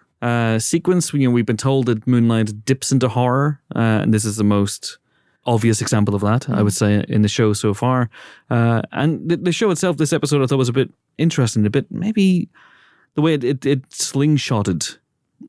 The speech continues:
Speaker 1: uh, tonally, I thought was very interesting. So it starts off with, uh, Layla on her own. You have a bit of adventure. She, you know, in fact, she's dodging things on her own whilst Stephen and Mark are faffing around quite a bit in this episode. You have that intro, then you have the kind of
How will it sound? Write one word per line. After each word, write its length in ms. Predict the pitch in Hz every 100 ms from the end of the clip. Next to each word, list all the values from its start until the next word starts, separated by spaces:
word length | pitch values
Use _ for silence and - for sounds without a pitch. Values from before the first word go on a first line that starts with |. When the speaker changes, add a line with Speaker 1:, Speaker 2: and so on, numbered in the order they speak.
| -
Speaker 1:
uh, 340 | 104 101 95 98
tonally, 520 | - 131 123 98 95
I 40 |
thought 160 | 101 -
was 100 | -
very 240 | - 98
interesting. 460 | 92 98 - - 90
So 100 | -
it 60 |
starts 280 | 92 110 95
off 220 | 98 95
with, 300 | - 95 - _ _ _ _ _
uh, 260 | - 90 87 -
Layla 340 | 101 107 104
on 100 | 73
her 160 | 95 95
own. 260 | 120 123 113
You 60 |
have 80 | 101
a 60 | 95
bit 160 | 98
of 80 | 92
adventure. 640 | 92 110 117 - 107 104
She, 340 | 98 120 101 107
you 120 | 131
know, 360 | 104 110 113 110
in 60 |
fact, 360 | 120 131 107 -
she's 320 | - - 107 101 _
dodging 460 | - 123 113 101 98
things 280 | 110 101 101
on 80 | 95
her 180 | 101
own 260 | 110 107 95
whilst 400 | 95 95 - - _ _ _
Stephen 360 | - - 101 95
and 100 | 92
Mark 260 | 98 98 101
are 60 |
faffing 300 | 87 98 -
around 360 | 98 98 95 92
quite 160 | - 104
a 40 |
bit 140 | 95 -
in 60 |
this 140 | 98 95
episode. 360 | 90 - - - - - - - _
You 140 | 127
have 100 | 127
that 160 | 127 135
intro, 380 | 113 110 117 107
then 160 | 110
you 80 | 107
have 180 | 107 101
the 80 | 107
kind 240 | 113 101
of 300 | 101 95 -